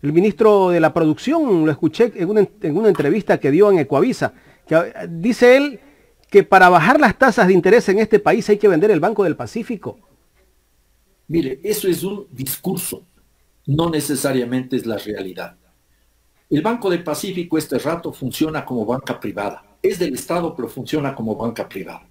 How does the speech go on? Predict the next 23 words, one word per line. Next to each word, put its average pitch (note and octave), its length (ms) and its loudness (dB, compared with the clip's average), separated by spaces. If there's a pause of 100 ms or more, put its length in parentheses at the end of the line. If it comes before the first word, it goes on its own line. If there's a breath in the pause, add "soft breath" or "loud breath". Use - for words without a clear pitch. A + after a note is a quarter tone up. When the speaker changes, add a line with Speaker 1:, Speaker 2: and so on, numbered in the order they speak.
Speaker 1:
Ujú. C#3+ 260 -4
Speaker 2:
¿Baja F#3+ 280 -4
las D#3 180 -6
tasas E3+ 300 -6
de D#3+ 100 -6
interés? F3+ 360 -6
No, - 240 -6 (160)
porque C3 220 -4
al C3+ 100 -2
Estado, F3 360 -4
a C3+ 40 -2
los B2 140 -4
gobiernos D3 480 -4
anteriores, C#3 580 -4 (300 loud breath)
no D3+ 180 0
les E3+ 200 -4
interesaba C#3 840 -6 (280 soft breath)
que D3 120 -2
el D3+ 180 -6
Banco E3+ 360 -6
del C#3 140 -6
Pacífico E3+ 600 -6
funcione D#3+ 600 -6